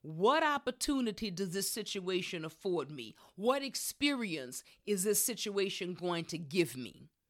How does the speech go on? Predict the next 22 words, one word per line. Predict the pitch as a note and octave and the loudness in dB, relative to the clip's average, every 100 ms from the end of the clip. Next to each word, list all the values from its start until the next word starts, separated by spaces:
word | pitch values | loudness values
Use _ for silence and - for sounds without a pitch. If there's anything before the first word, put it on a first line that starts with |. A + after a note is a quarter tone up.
| _ _ _ _ _ _ _ | _ _ _ _ _ _ _
Pastor | - E4+ E4+ - C4 | -2 0 -2 -4 -4
and | B3 G3+ G#3 | -2 -2 -2
author | - G3+ G3 F3+ F3 | -2 -2 -4 -6 -6
Chuck | E3 - A#3 G#3+ | -8 -6 -4 -4
Swindoll | - G3+ F#3 F3+ F3 D#3+ D#3 D3+ _ _ _ | -8 -6 -4 0 0 0 -4 -8 _ _ _
says | - - F#3+ D#3 E3 | -4 0 0 -2 -6
this, | D#3 - - - - _ _ _ _ | -6 -8 -12 -18 -20 _ _ _ _
"We | F3+ C4 A#3+ | 0 2 2
are | A3+ | 2
all | A#3+ B3 C#4+ | 0 0 -2
faced | - - D#3+ C#3 - - - _ _ | -4 -6 -6 -6 -12 -14 -20 _ _
with | F#3+ G3 | -4 -2
a | E3+ | -4
series | - C#4+ C4 A3 G3 E3+ | -2 -2 -4 -4 -4 -4
of | D#3+ | -6
great | E3 G3+ B3 | -2 -2 -2
opportunities | C4 C4 C#4 - C4 F3+ D#3 D3+ C3 B2+ - _ _ _ | -4 -6 -10 -4 -2 -2 -4 -8 -8 -10 -16 _ _ _
brilliantly | C3 F3+ G3 A#3 C4 C4 B3+ | -4 4 6 4 0 -4 -6
disguised | A3 B3+ - G3+ D3+ C3+ B2+ B2+ - _ _ | -4 -4 0 0 -2 -4 -12 -14 -18 _ _
as | D3+ C#3+ - | -6 -6 -2
impossible | G3+ G3+ G3+ F#3 F3+ F#3 F3 | 0 0 0 0 0 -4 -4
situations." | E3+ F#3 E3+ E3+ A#2+ - - E3+ C#3 - | -2 -4 -4 -6 -6 -8 -12 -14 -10 -10